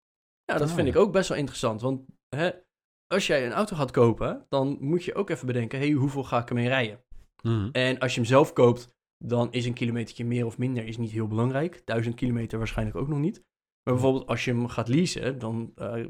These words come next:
Speaker 1: betaal je per kilometer zo ongeveer. Of dan, dan heb je een budget van kilometers. Ga je
Speaker 2: Ja.
Speaker 1: eroverheen, betaal je gewoon extra per kilometer. Zo simpel
Speaker 2: Oh,
Speaker 1: is
Speaker 2: ja.
Speaker 1: het.
Speaker 2: Ja.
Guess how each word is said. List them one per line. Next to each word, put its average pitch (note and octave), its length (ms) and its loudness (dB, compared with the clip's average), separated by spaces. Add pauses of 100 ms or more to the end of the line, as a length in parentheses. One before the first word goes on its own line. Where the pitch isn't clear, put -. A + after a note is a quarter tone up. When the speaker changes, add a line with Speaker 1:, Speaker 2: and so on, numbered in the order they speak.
Speaker 1:
betaal A#2+ 440 -4
je A2+ 100 -2
per A2+ 120 -8
kilometer B2 500 2
zo A2+ 80 -2
ongeveer. A2 360 -4
Of D#3+ 100 -10
dan, A2+ 280 -4
dan A#2 180 -6
heb - 120 0
je - 140 -2
een A2 160 -2
budget B2 320 0
van A#2 120 -2
kilometers. B2 720 2 (440)
Ga A2 60 2
je A#2+ 60 6
Speaker 2:
Ja. A#2+ 60 2
Speaker 1:
eroverheen, B2 360 6
betaal A2 180 -4
je G#2+ 80 -6
gewoon A#2+ 160 -6
extra B2 240 -2
per B2 120 -8
kilometer. B2 560 -2 (140)
Zo A#2+ 80 -6
simpel A#2+ 300 -2
Speaker 2:
Oh, D#3+ 60 4
Speaker 1:
is E2+ 80 2
Speaker 2:
ja. D2+ 60 -4
Speaker 1:
het. - 180 -14 (380)
Speaker 2:
Ja. F#2 220 -6